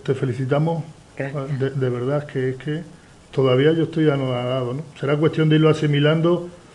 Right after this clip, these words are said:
Speaker 1: poco a poco. Ahí hay algunas llamadas de atención que en tu exposición se han ido creando.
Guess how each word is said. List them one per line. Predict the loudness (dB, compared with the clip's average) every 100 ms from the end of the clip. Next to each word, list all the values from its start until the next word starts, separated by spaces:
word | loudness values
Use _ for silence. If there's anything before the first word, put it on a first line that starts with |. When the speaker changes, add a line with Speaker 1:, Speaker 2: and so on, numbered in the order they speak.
| -20 -8
Speaker 1:
poco | 4 6 6
a | 4
poco. | 2 -4 -8 -14 -18 -20 -20 -20 -20 -20 -20 2
Ahí | 8 10
hay | 10 10 8 8
algunas | 6 6 4 4
llamadas | 6 8
de | 8
atención | 6 2 2 0 2
que | 0
en |
tu | 2 0
exposición | 2 -4 -4 -4 2 2 2 -2 -6 -12 -6
se | -2
han | 0
ido | 4 4 2
creando. | 0 0 2 0 0